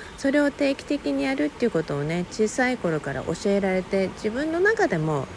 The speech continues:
習得して認識しているつもりでも、また忘れていっちゃうんですよね。なので、今日もね、あ、いい形で思い出させてもらったと思いました。ちょこって車の音とか聞こえるかと思うんですけど、そうなんです。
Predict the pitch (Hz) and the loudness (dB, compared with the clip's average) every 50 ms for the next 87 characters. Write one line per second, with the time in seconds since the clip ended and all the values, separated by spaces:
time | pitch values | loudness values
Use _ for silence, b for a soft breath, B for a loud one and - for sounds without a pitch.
0 | B B B - - - - 233 240 - - 240 226 - - - 208 202 202 202 | B B B -12 -8 0 2 2 4 4 4 2 2 0 -2 2 4 4 6 6
1 | 214 226 - - - - 226 220 - - 233 214 220 208 - - 220 220 220 214 | 4 2 0 -4 -2 -2 -2 -2 4 4 4 6 4 2 0 0 2 2 4 4
2 | 220 202 - 147 135 131 123 - - - 196 208 - 330 302 220 - 190 196 - | 2 2 2 -2 -2 -2 -4 -4 -4 -4 -4 0 2 2 2 2 0 -2 -4 -2
3 | - 320 349 339 330 - 339 330 320 - - - 330 320 277 190 147 151 - - | -2 0 0 0 2 2 0 0 0 -2 -2 -2 0 2 0 0 -2 -2 -6 -6
4 | - 123 135 143 160 180 185 190 208 196 - - B B B B B B B B | -6 -6 -4 -4 -2 0 0 0 0 -2 -6 -14 B B B B B B B B
5 | B B B - - 220 214 190 175 170 190 185 180 - - 220 208 202 185 165 | B B B -2 0 2 4 4 4 4 4 4 2 2 2 2 4 4 4 4
6 | 151 151 160 160 - - 175 - - - 180 180 170 - - 156 160 - - - | 2 2 0 0 0 0 0 0 0 0 0 0 0 0 -2 -4 -4 -4 -6 -8
7 | - - - 156 151 170 175 185 185 202 208 - 196 185 180 165 156 147 147 147 | -6 -4 -4 -2 0 0 0 0 2 0 0 2 0 0 0 -2 -2 -2 -2 -2
8 | 143 143 143 147 151 - - 202 226 247 240 - - 160 160 156 156 151 147 156 | -2 -2 -4 -4 -6 -4 -2 -2 -2 -2 -4 -6 -4 -4 -2 -2 -2 -2 -4 -4
9 | 170 - - - 85 - - - B B B B B B B B - - 254 - | -6 -6 -6 -6 -6 -6 -8 -10 B B B B B B B B -4 -4 -2 2
10 | - 349 359 - - - 202 185 - 214 196 214 220 226 226 226 220 226 226 226 | 2 2 2 2 0 0 0 2 2 2 2 4 4 4 4 4 4 2 2 0
11 | 233 226 - 180 - 151 151 - - - - 190 185 185 185 180 - 170 156 - | -2 -2 -2 -2 -2 -2 -4 -4 -6 -2 2 4 4 4 4 2 0 -2 -2 0
12 | 147 147 156 160 165 165 160 143 143 143 - - - 139 147 156 156 151 143 - | -2 -2 0 0 0 0 0 -2 -4 -6 -6 -4 -4 -4 -2 0 0 0 -2 -2
13 | - - - 190 190 190 180 165 151 147 139 135 131 - - - 139 - | -6 -4 -2 0 0 2 2 0 0 -2 -2 -4 -4 -4 -2 -2 -2 -2